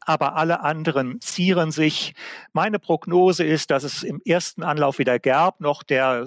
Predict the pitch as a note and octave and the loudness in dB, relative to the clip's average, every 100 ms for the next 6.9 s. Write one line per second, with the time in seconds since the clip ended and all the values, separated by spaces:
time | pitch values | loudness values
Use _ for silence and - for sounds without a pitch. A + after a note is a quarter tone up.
0 | D3 C#3+ B2+ C3+ A#2+ C#3 D#3+ - - C#3 | -6 -4 -2 -2 0 0 0 -4 -6 -6
1 | B2+ - A3+ - C#3+ - D3 - D#3+ C#3 | -4 -2 -2 -2 -2 -2 -4 -4 -6 -4
2 | C3 C3 C3 C3+ B2 B2 C3 C3+ - - | -2 -2 0 0 -2 -2 0 0 -4 -18
3 | - - _ C#3+ C3 C#3+ F#3 G#3+ E3 E3 | -18 -20 _ -2 0 2 2 0 -2 0
4 | C#3+ C#3 B2+ D#3+ D#3+ D3+ - C3+ D3 C#3 | -2 -2 -2 0 0 -2 -2 -2 2 4
5 | D3 D#3 D3 C#3+ C#3 C#3+ C3 C3+ B2 C#3 | 4 0 -2 -2 0 -2 -2 -6 -2 -2
6 | C#3+ D3 D#3+ D3+ C3+ B2 A#2 A2+ | -2 -6 -2 -2 -2 -4 -6 -10